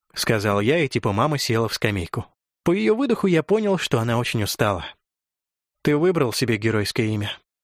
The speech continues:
спросила она. "Ещё нет", ответил я и выложил всё как есть на одном дыхании и длинными предложениями.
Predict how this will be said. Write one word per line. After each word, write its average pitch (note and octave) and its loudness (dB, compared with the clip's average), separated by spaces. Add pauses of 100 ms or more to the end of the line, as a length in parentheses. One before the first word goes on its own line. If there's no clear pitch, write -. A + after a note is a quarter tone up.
(360)
спросила G#2+ 0
она. G#2 -2 (1040)
"Ещё A2 0
нет", F#3+ -2 (220)
ответил A2+ 0
я B2+ 2
и E3 2
выложил D3 2
всё D3 0
как A#2 -2
есть F#3+ 0
на C3 2
одном B2+ 0
дыхании E3+ 0
и B2+ 0
длинными B2 0
предложениями. A2+ 0